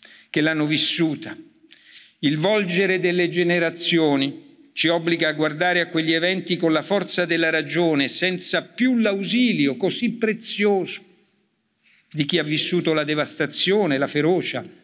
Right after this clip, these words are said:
e la forza seducente del demonio nazionalista e nazista.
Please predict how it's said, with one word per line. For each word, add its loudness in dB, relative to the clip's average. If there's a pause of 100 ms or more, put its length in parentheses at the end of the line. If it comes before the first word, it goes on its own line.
(420)
e 0
la 2
forza 0
seducente -2 (240)
del -2
demonio 0
nazionalista -2
e 2
nazista. -4